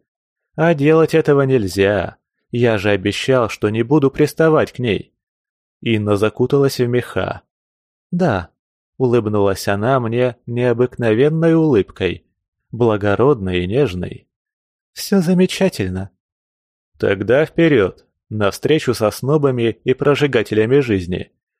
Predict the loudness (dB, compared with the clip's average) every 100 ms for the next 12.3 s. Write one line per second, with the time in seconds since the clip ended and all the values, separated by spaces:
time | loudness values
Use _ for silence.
0 | _ -2 0 0 2 2 0 -2 -2 -2
1 | -6 _ _ -2 2 4 4 2 2 4
2 | 4 2 2 2 2 -2 0 0 2 0
3 | 0 -2 -2 0 0 -2 -8 -14 -20 _
4 | _ _ -2 0 0 0 0 0 0 2
5 | 0 2 0 -2 0 0 0 0 -2 -2
6 | -8 -10 -14 _ _ _ -2 2 2 2
7 | 0 0 -2 -2 0 0 0 0 -2 -2
8 | -6 -16 _ _ _ _ _ _ _ _
9 | -2 2 2 0 -4 -2 -2 -2 -4 -10
10 | -18 _ _ _ 0 2 4 2 0 0
11 | -2 -2 -2 -4 0 0 2 0 0 0
12 | 0 -4 -6